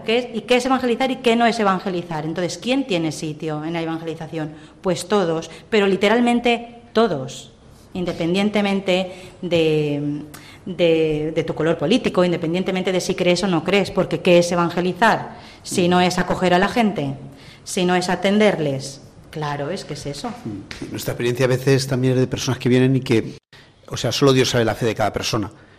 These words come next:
Speaker 2: O dicen, "No, yo no tengo fe", y luego te das cuenta que tiene mucha fe, lo que pasa es que no se ha dado cuenta. Y luego cuando están en, eh, eh, o sea, aplican el evangelio automáticamente porque culturalmente somos cristianos. Entonces,
Speaker 1: Exacto.
Speaker 2: entonces le falta reconocer lo más fácil, lo más bonito,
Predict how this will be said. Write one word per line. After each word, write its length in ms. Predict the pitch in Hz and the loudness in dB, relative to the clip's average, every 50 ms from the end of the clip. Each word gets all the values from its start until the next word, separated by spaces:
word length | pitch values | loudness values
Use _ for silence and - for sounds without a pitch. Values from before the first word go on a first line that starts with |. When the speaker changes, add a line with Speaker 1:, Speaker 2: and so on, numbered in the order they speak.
| _ _ - | _ _ -2
Speaker 2:
O 60 | 123 | 0
dicen, 220 | 123 120 101 113 139 | 0 0 0 0 0
"No, 40 | |
yo 120 | 175 190 190 | 2 2 2
no 80 | 196 | 2
tengo 200 | 170 196 190 185 160 | 4 4 6 6 6
fe", 220 | - - - 98 - | 6 4 0 0 0
y 80 | - 107 | 2 2
luego 120 | 127 131 | 4 4
te 40 | 143 | 4
das 80 | 156 143 | 2 2
cuenta 220 | - 151 143 139 | 4 4 4 6
que 60 | 143 | 6
tiene 100 | 127 139 147 | 6 6 6
mucha 180 | 156 135 127 | 6 4 2
fe, 140 | 110 - 156 | 4 4 4
lo 140 | 156 135 117 | 4 2 0
que 20 | |
pasa 160 | 101 113 - 143 | -2 -2 -2 -4
es 80 | 131 | -2
que 60 | - | 0
no 80 | 147 151 | 0 2
se 100 | 147 - | 4 4
ha 40 | 131 | 2
dado 100 | 110 107 | 4 6
cuenta. 280 | 151 170 165 127 113 - - - - - - - - _ - | 4 4 4 2 -2 -6 -8 -16 -20 -20 -20 -20 -20 _ -8
Y 140 | - 160 | -4 0
luego 180 | 131 135 147 151 | 6 6 8 8
cuando 200 | 143 151 135 127 | 6 4 2 0
están 200 | 123 - - 135 131 | 0 0 0 2 2
en, 100 | 139 143 | 2 2
eh, 140 | 143 139 139 135 | 2 0 0 0
eh, 300 | 131 131 127 127 - - | -2 -2 -2 -2 -4 -6
o 80 | - 120 | -6 -4
sea, 100 | 120 135 | -2 -2
aplican 320 | - - 143 143 - 156 160 | -2 0 0 4 6 8 10
el 60 | 160 | 10
evangelio 640 | 156 156 147 139 - - 160 156 156 175 185 202 208 - - - - | 10 8 6 4 4 4 4 6 6 6 4 4 2 -2 -8 -8 -4
automáticamente 840 | - 127 123 - 120 127 139 135 151 135 143 135 147 147 139 185 180 | -2 0 0 2 2 2 4 4 4 4 6 6 4 4 4 0 0
porque 280 | 180 160 - - 139 123 | 2 0 0 0 0 -4
culturalmente 800 | 120 - - 165 156 156 - 139 156 160 160 160 160 156 156 175 | -4 2 4 4 4 6 4 4 6 6 8 6 6 6 4 0
somos 240 | 160 - 175 147 - | 0 2 0 0 -2
cristianos. 480 | - 117 - - 113 101 98 98 - - - - - - - - | -4 -8 -6 -4 -6 -6 -6 -8 -14 -16 -20 -20 -20 -20 -16 -12
Entonces, 360 | 202 190 160 139 135 - - | -8 -2 2 2 2 2 0
Speaker 1:
Exacto. 220 | - - - - - - | -8 -12 -12 -12 -10 -6
Speaker 2:
entonces 260 | 131 117 156 147 151 | -2 2 4 4 4
le 80 | 143 131 | 4 4
falta 280 | - 139 147 143 170 | 2 -2 -2 0 0
reconocer 440 | 165 165 156 160 156 147 - 165 151 | 0 0 2 0 0 0 2 2 2
lo 180 | 139 127 123 117 | 4 4 4 4
más 380 | 120 120 117 117 123 135 135 | 2 0 0 0 0 0 0
fácil, 280 | - - 165 160 147 120 | -2 -4 -4 -2 -2 0
lo 40 | 117 | 0
más 100 | 123 123 | 2 2
bonito, 400 | 127 143 143 139 131 151 151 165 | 4 4 4 4 4 2 0 0